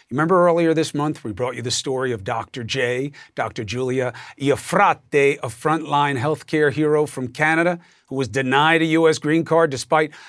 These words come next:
volunteering to treat coronavirus patients in New York and a slew of other things. She works with the U S ski team.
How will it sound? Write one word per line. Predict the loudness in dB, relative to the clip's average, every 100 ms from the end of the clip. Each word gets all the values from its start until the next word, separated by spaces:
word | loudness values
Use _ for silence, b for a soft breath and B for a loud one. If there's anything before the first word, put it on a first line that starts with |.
| B
volunteering | 2 4 6 2 2 2 4 4
to | 0
treat | -2 -2 -2
coronavirus | -4 -2 0 2 2 0
patients | -2 -2 -2 -6
in | -4
New | -4
York | 2 2 2
and | -2
a | -4
slew | -4 -4 2 4
of | 4
other | 2 -2 -4
things. | -8 -8
She | -4
works | -4 -6
with | -6
the |
U | -2 -2
S | -2
ski | -8 -8
team. | -2 0 0